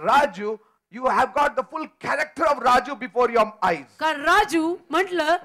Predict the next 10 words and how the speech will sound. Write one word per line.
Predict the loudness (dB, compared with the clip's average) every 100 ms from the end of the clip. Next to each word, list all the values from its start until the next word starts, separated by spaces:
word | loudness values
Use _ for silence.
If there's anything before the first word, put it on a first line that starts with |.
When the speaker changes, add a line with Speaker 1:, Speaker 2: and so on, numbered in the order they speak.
| -8 _
Speaker 2:
की | -20 -10 -6
राजूचा | -4 -4 -4 -6 -6 -2 0 -2
स्वभाव, | -4 -6 -4 -2 0 2 2 0 -4 -10
राजूचे | -6 -6 -6 -10 -10 -8
मूड, | -6 -2 -2 0
राजूचं | -2 -4 -6 -8 -8
सगळं | -4 -2 -2
समोर | -2 -6
येतं. | -10 -10 -6
Speaker 1:
Because | 0 0